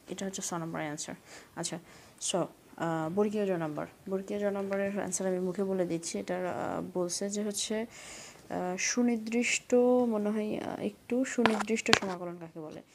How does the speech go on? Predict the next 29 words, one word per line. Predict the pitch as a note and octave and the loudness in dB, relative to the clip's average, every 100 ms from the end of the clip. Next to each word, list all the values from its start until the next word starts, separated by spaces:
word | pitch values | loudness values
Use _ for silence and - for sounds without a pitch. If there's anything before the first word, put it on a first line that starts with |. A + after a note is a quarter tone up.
| - - - | -20 -20 -8
এখানে | A#3 A#3+ B3 A#3+ | -2 2 4 4
য-, | G#3+ - G3+ | 0 0 0
যদি | G3+ G#3 A3 G#3 G#3 | 2 2 2 2 2
f | |
of | G#3+ G3+ | 0 0
x | G3+ - - | -2 -4 -2
কে | A3 | -2
সমাকলন | - G3+ G3 G3 G3+ G#3 | 2 2 2 4 2 2
ক্ষেত্রে | G#3 G3 F#3+ G3+ | 2 0 0 0
কোনো | G3 G3+ | 2 2
সীমা | - A3 G#3+ | 2 4 4
বেঁধে | F3+ F3 | 4 0
দেওয়া | E3+ E3 | 4 4
হয়, | F3 F#3+ G#3+ | 4 2 2
তবে | G3+ F#3 | 2 2
তাকে | F#3+ F3 A3+ | 2 0 2
নির্দিষ্ট | G#3+ F#3+ G3 G3 | 2 2 -2 -2
সমাকলন | F#3+ F#3+ E3+ F3 E3+ | 0 0 0 0 2
বলা | E3+ E3 | 0 2
হয়। | E3+ F#3+ | 2 2
অথবা | F#3 G#3+ | 0 0
বলতে | G#3 G3 F#3+ | 2 2 2
পারি, | F#3+ F#3+ | 0 0
যদি | F#3+ F#3 | 0 0
কোনো | F#3+ F#3+ | 0 0
সমাকলনের | F#3+ F#3 F#3 F#3+ | 0 0 0 0
নির্দিষ্ট | F#3+ F3+ F#3+ - | 0 -2 -4 -6
মান | F3+ E3+ E3 | -6 -6 -8
থাকে, | F3 F#3 A#3+ | -10 -10 -10